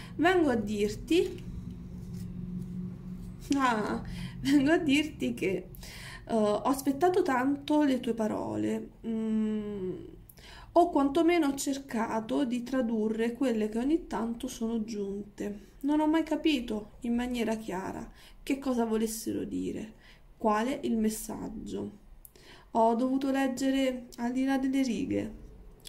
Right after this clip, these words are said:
ho provato a leggere al di là delle grate. In realtà mi sono trovato, trovata intrappolata in questo gioco di prestigio, perché fiutavo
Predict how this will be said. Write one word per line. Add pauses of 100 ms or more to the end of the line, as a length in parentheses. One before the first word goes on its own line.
ho
provato
a
leggere
al
di
là
delle
grate. (460)
In
realtà
mi
sono
trovato,
trovata
intrappolata (140)
in
questo
gioco
di
prestigio, (720)
perché
fiutavo